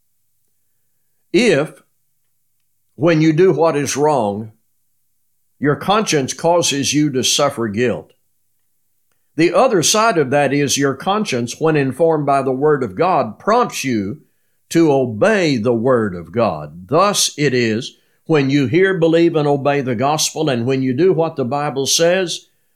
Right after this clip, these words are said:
about baptism, that's the answer of a good conscience toward God. That's the answer of a good conscience toward God.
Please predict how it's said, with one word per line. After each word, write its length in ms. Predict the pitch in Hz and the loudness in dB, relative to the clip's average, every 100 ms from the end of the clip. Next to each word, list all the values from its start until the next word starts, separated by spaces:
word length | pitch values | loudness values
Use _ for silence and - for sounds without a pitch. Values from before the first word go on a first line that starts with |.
| _ | _
about 460 | 143 135 139 - 113 | -2 0 0 -2 -2
baptism, 800 | 196 202 151 151 110 131 131 127 _ _ _ _ | 0 0 0 0 0 -2 -4 -8 _ _ _ _
that's 340 | 131 151 151 | -2 0 -2
the 240 | - 113 120 | -2 -4 -2
answer 640 | 131 160 160 208 220 220 _ _ _ _ _ _ _ | 0 0 0 -2 -2 -6 _ _ _ _ _ _ _
of 180 | 120 101 | -2 0
a 80 | 107 | -2
good 460 | 92 123 190 190 160 | -2 0 0 0 -6
conscience 920 | - 160 131 135 139 143 - - _ _ _ _ _ - | -2 -2 0 -2 -4 -4 -10 -14 _ _ _ _ _ -4
toward 380 | 120 120 110 | 0 0 -2
God. 520 | 92 110 95 71 - _ _ _ _ _ _ _ _ _ | -2 0 -2 -6 -14 _ _ _ _ _ _ _ _ _
That's 320 | 123 120 - | -4 -2 -4
the 260 | 127 113 - | -4 -6 -4
answer 680 | 131 151 156 - 233 226 _ _ _ _ _ | -2 0 0 -2 -2 -4 _ _ _ _ _
of 200 | 127 113 | -2 0
a 80 | 117 | 0
good 520 | 95 104 180 196 165 | -2 0 0 0 -4
conscience 840 | - 156 151 - 143 165 160 - _ _ _ | -4 -2 -2 -2 -2 -2 -4 -10 _ _ _
toward 600 | - 135 135 139 156 151 _ _ - | -4 0 2 0 -4 -10 _ _ -4
God. 540 | 175 196 110 73 | -2 -2 -4 -6